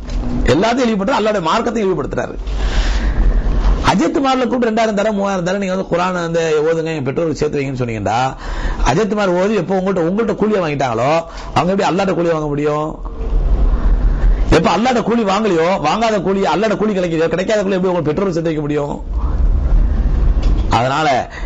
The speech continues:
எந்த ஒரு காட்டத்திலையும் குர்ஆன் ஓதி காசு சம்பாதிப்பதற்கோ, குர்ஆன் ஓதி காசு வாங்குவதற்கோ மார்க்கத்தில் அனுமதி கிடையாது. அல்லாஹ், அல்லாஹ்வுடைய தூதர் ஸல்லல்லாஹு அலைஹி வஸல்லம் அதை அனுமதிக்கல. அதனால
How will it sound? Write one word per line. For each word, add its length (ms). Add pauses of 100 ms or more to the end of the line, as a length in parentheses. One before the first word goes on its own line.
எந்த 340
ஒரு 160
காட்டத்திலையும் 480
குர்ஆன் 300
ஓதி 180
காசு 340
சம்பாதிப்பதற்கோ, 540
குர்ஆன் 260
ஓதி 140
காசு 280
வாங்குவதற்கோ 300
மார்க்கத்தில் 380
அனுமதி 260
கிடையாது. 600 (840)
அல்லாஹ், 320
அல்லாஹ்வுடைய 240
தூதர் 200
ஸல்லல்லாஹு 140
அலைஹி 100
வஸல்லம் 100
அதை 80
அனுமதிக்கல. 380 (760)
அதனால 300